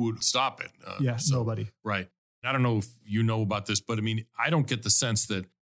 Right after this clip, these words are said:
Speaker 1: there's lots of people from Algeria or Tunisia, boats leaving. I mean, it seems like they're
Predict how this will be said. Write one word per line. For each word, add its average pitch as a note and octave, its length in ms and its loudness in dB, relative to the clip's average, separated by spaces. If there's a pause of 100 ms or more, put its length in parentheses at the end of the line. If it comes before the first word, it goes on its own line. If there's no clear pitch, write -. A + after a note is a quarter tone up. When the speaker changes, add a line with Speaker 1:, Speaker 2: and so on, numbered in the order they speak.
(140)
Speaker 1:
there's G#2+ 160 2
lots A2 240 2
of G#2+ 80 -4
people G2+ 280 -2
from F#2 200 -4
Algeria G2 640 -4
or E2 100 -10
Tunisia, A2+ 520 0 (140)
boats - 440 2
leaving. F#2+ 280 0
I G#2 40 -12
mean, A2+ 160 -2
it A2 180 -2
seems C#3 260 4
like G#2 180 -2
they're B2+ 400 -2